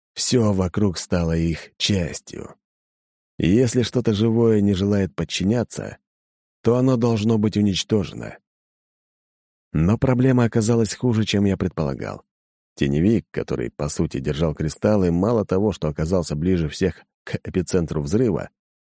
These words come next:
так ещё и был самым слабым магом среди присутствующих.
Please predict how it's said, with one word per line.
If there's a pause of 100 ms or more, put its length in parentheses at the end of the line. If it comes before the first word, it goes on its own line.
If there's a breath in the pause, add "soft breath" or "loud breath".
(160)
так
ещё
и
был
самым
слабым
магом
среди
присутствующих.